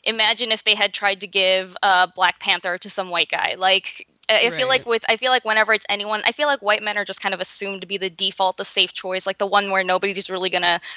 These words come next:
Speaker 1: raise their eyebrow or think twice about it. But then, you know, so that, and those are the people that usually get hired. But then there are certain projects where they know that it's gonna be, it's gonna look better for them if they hire,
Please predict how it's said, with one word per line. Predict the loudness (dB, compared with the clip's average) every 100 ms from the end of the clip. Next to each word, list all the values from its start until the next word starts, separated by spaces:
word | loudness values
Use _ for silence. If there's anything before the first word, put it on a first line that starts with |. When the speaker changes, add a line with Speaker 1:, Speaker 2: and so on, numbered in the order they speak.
| -10
Speaker 1:
raise | -2 0
their | 2 4
eyebrow | 4 4 2
or | 0
think | -6 -6
twice | -4 -4 -4
about | -2 0
it. | -2 -2
But | -4
then, | 2 4 2 0 -12 -20 -20 -20 -2
you | 2
know, | 4 2
so | 0 0
that, | 2 2
and | 2
those | 0 -2
are | -4
the |
people | -6 -8 -6
that | -6
usually | -6 -6 -2
get | 0
hired. | 2 2 2 0
But | -4
then | -4 2
there | 4
are | 4
certain | 0 -4 -6
projects | 0 2 2 -2
where | -6 -4
they | -4
know | -2 0 0
that | 2 4 2 -2 _ -10
it's | -6 -4
gonna | -2 -2
be, | -2 -4 0
it's | -2 0
gonna | -4
look | -2 -6 -2
better | 0 0 -2
for | -4 -2
them | 0 0 -2 -6 -8
if | -6 -6 -8 -2
they | 2 2 2 -2
hire, | -4 0 2 2 0 -2